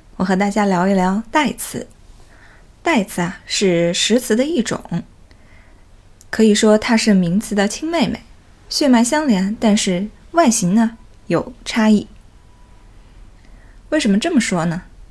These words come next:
在句子中啊，名词常常会在句子中多次出现，但这样呢，就会影响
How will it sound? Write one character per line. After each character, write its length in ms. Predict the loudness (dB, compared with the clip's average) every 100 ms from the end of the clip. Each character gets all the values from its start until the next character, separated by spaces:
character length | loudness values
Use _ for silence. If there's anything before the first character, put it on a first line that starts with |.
| -20 -20 -20 -20 -20 -20 -4
在 160 | -2
句 180 | 0 0
子 100 | 0
中 220 | -2 -2
啊， 160 | -2 -2 -4 -8 -12 -14 -2
名 300 | 2 2 2
词 360 | 0 0 0 -4 -20 -20 -12
常 220 | -4 -2
常 240 | 0 0
会 140 | 0 0
在 200 | 0 0
句 140 | 0
子 120 | -2
中 280 | 0 0 0 -4 -14 -20 -20 -20 -2
多 160 | 2 2
次 140 | 0
出 200 | -4 -4
现， 240 | -2 -2 -4 -20 -20 -12
但 160 | -4 -2
这 140 | 2
样 160 | 2 4
呢， 160 | 2 0
就 160 | -2
会 200 | 0 -2
影 220 | -2 -4
响 300 | -2 -4 -6